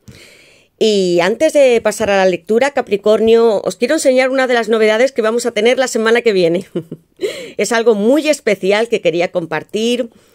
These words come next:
una baraja extraordinaria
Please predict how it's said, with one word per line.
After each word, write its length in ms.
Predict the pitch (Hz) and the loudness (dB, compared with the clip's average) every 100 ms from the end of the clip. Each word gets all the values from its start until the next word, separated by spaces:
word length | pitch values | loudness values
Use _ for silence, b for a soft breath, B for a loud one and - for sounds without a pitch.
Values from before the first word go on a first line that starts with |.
| b | b
una 340 | - 214 220 220 | 0 2 2 0
baraja 540 | 170 180 196 220 - - | 0 -2 -2 -4 -4 0
extraordinaria 1400 | 208 - - - 233 196 185 185 190 220 254 269 285 302 | 0 0 -10 -6 -2 -2 0 0 2 0 0 0 0 -4